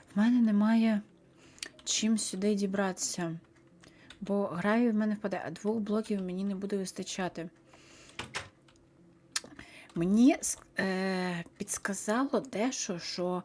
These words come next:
в минулій серії я забув щось провірити в цій от кімнаті, з якої я, ну, прийшов. Там, де були ці павуки. Е, так, і що я забув тут, е,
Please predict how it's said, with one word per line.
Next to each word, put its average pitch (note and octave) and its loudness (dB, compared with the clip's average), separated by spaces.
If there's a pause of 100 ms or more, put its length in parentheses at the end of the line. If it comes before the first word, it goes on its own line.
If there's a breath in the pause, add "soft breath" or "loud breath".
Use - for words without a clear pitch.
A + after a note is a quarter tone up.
(340 loud breath)
в - -4
минулій G3+ 2
серії A3 2
я G3+ 2
забув G3 0
щось G3+ -4
провірити G3 -4
в - -12
цій G3+ -4
от F#3+ -8
кімнаті, F#3+ -2
з F3+ -8
якої F3 -6
я, F#3 -6 (600 loud breath)
ну, F3+ -2
прийшов. E3+ -4 (600 loud breath)
Там, F3 -4
де E3+ -2
були F3 -2
ці - -2
павуки. F#3+ 0 (880 loud breath)
Е, F3 -2 (760 loud breath)
так, F3+ -2
і F3+ -10
що - -8
я F#3 -2
забув G3+ -2
тут, G#3 -8
е, G#3+ -2